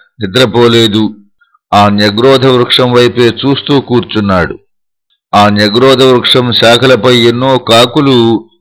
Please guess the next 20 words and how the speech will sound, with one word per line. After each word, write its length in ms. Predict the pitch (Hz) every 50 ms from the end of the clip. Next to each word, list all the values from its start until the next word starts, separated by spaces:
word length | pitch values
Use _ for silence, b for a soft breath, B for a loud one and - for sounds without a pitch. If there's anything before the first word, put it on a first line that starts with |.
| _ _ 95
గూళ్లు 320 | 95 117 135 139 139 139
కట్టుకొని 540 | - - 127 113 95 127 117 120 143 143 139
పిల్లలతో 600 | - - 123 127 131 139 139 131 104 127 131 127
సుఖంగా 500 | 120 - 120 107 131 131 131 131 135 131
నిద్రపోతున్నాయి. 960 | 120 113 113 101 110 123 113 98 123 120 107 - 107 98 95 90 85 78 64 - _ _ _ _ _ _ _ _ _ _ _ _ _ _ _ _ _ _ _ 90 92
ఇంతలో 680 | 104 101 120 123 120 127 120 117 113 110 107 107 104 107 B B B B B 82 92
భయంకరమైన 720 | 98 107 127 139 139 - - 135 131 127 131 131 127 123 117
ఆకారం 640 | 107 110 117 117 - 127 127 123 120 123 120 120 120
గల 140 | 117 117
ఒక 220 | 117 113 110 - 107
గుడ్లగూబ 960 | 95 87 98 101 101 123 127 120 123 135 131 120 123 127 120 110 110 110 110 110 B B B B B B _
మెల్లగా 520 | 90 101 101 110 120 131 127 127 131 127 123
వచ్చి 460 | 120 117 110 110 104 - 180 185 - - _ b b b b _ _ - -
చెట్టు 200 | 117 - - 139
కొమ్మ 320 | 123 101 131 127 127 127
మీద 220 | 123 123 123 123 107
కూర్చుండి 800 | 117 110 113 - 131 123 107 107 - 131 135 147 160 185 180 - - b b b b _ 85
ఒకదాని 560 | 95 98 113 123 123 139 143 143 143 139 131
తరువాత 540 | - 135 123 123 127 127 131 127 123 123 123
ఒకటిగా 880 | 117 113 113 - - - 135 127 127 131 127 120 113 113 110 107 -